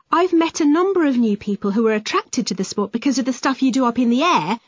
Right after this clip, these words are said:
rather than on the water. What they don't realise is that the do's and don'ts of the sport have to be mastered before they try something so ambitious. They're too impatient, although one day they may well achieve great things once they've grasped those.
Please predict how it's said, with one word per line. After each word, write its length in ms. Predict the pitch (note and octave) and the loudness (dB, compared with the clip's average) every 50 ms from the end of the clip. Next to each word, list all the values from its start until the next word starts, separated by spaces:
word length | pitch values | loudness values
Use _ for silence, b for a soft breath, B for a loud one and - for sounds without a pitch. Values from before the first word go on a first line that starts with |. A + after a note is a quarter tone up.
| b b b - | b b b -4
rather 320 | A#3 C#4 C#4 C4+ B3+ C4+ | 0 0 2 2 0 0
than 140 | B3 C4+ C4 | 0 0 2
on 100 | C4 C4 | 2 2
the 80 | C4 | 0
water. 540 | B3+ C4+ D4 C#4+ B3+ A#3 - - F3 - D#3+ - _ _ _ _ _ _ _ _ _ _ _ _ _ _ _ _ _ _ _ | 0 0 0 0 -2 -2 -4 -10 -8 -10 -10 -14 _ _ _ _ _ _ _ _ _ _ _ _ _ _ _ _ _ _ _
What 180 | - A#3 A3+ - | 0 0 0 2
they 120 | A3 G#3+ | 0 0
don't 320 | G3+ - E4 G4 F4 C#4 - | 0 2 2 2 2 2 0
realise 500 | G3+ F#3 - F#3+ E3 F3 F#3 F#3 - - | -4 -4 -4 -6 -6 -6 -6 -6 -4 -4
is 180 | F3 F3+ F#3 | -4 -2 -2
that 120 | - G3+ - | -4 -4 -4
the 80 | G#3 | -4
do's 460 | - - B3 B3+ B3+ B3+ C4 B3 A#3+ - - | -4 0 0 2 4 4 2 0 -2 -4 -4
and 180 | A#3 G#3+ G3+ - | -2 -2 0 2
don'ts 360 | C4+ C#4 D4 C#4 - - - | 2 2 2 2 0 -4 -6
of 80 | F#3 | -4
the 100 | - F3+ | -4 -6
sport 300 | - - - G3 F#3 - | -8 -6 -6 -6 -4 -4
have 180 | - G#3 G#3+ - | -2 -4 -4 -2
to 100 | - A3 | -4 -2
be 120 | G3+ G3+ | 0 0
mastered 500 | G3 G#3+ A3 A3+ A3 A3 - - F#3+ F3+ | 2 2 2 2 0 0 -2 -6 -8 -4
before 240 | - G#3 G#3 G#3+ G#3 | -4 -4 -4 -2 -2
they 80 | G3 G3 | -2 -4
try 180 | - - A3 | -2 -2 -2
something 380 | G#3 G#3+ - G#3 G3+ - G3+ F#3+ | -2 0 0 -2 0 0 -2 -4
so 180 | - - G#3+ G3+ | -2 -2 -2 0
ambitious. 640 | G3 G3 F#3+ - G3+ F#3+ - - D#3 D#3+ - - _ _ _ _ _ _ _ _ _ - | 0 0 0 0 -2 -2 -2 -6 -8 -10 -12 -18 _ _ _ _ _ _ _ _ _ -6
They're 140 | D4 F4 | -6 -6
too 260 | F#4 - - - E4 F#4 | -6 -6 -6 -2 0 2
impatient, 720 | F#4 F4 C4+ A#3 A#3 C#4 D#4 D4+ - - G#3+ F#3 F3+ - _ _ _ _ _ _ _ _ _ _ _ - | 4 2 2 2 2 0 0 0 0 0 -2 -2 -2 -6 _ _ _ _ _ _ _ _ _ _ _ 0
although 280 | E4 E4+ E4 F4 F4 | 0 2 4 4 4
one 240 | E4 G4 G#4 G#4 G4 | 4 4 4 4 4
day 120 | F4 B3+ | 4 2
they 160 | A#3 A#3 A#3+ A#3+ | 2 2 4 4
may 140 | A#3+ A#3 | 4 4
well 180 | A3+ B3 C#4 C#4+ | 4 4 2 2
achieve 340 | C#4 C4 - - A3+ F#3+ - | 2 0 0 -2 -2 -4 -2
great 380 | - B3+ B3+ C#4 D4+ D4 - | -4 -2 0 0 0 0 -2
things 320 | - - C#4+ C4+ A#3 G#3 G#3 | -2 0 2 2 2 2 0
once 200 | G3+ F#3+ F#3+ - | -2 -4 -2 -4
they've 120 | G3+ F#3 | -4 -2
grasped 460 | - G#3 G#3 G#3 G3+ F#3+ - - - | 0 0 2 2 0 -2 -4 -8 -6
those. 500 | - G3+ F#3 E3 D3+ - F#3+ - - - | -4 -2 -2 -2 -4 -6 -8 -10 -14 -18